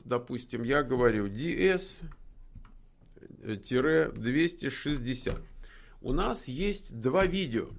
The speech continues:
на эти Ди Эс двести шестьдесят. Вот, вы видите. Одно называется «Заполнение формы Ди Эс двести шестьдесят», а, «Пошаговая инструкция с Алексом Раевским». Вот она.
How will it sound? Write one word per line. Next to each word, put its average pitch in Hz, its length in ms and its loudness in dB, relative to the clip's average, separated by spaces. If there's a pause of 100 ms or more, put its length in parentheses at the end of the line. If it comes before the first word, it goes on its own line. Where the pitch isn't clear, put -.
на 117 180 0
эти 117 160 -4
Ди 123 240 -2
Эс 107 140 0
двести 113 340 -6
шестьдесят. 101 680 -8 (1300)
Вот, 143 300 4
вы 151 140 0
видите. 107 440 -6 (520)
Одно 156 360 0
называется 131 480 2
«Заполнение 156 640 2
формы 170 380 0
Ди 156 240 -2
Эс 151 100 0
двести 147 360 -4
шестьдесят», 131 720 -2 (720)
а, 113 240 2
«Пошаговая 143 600 2
инструкция 139 500 -2
с - 100 -6
Алексом 160 440 0
Раевским». 123 680 -2
Вот 117 220 0
она. 98 300 -4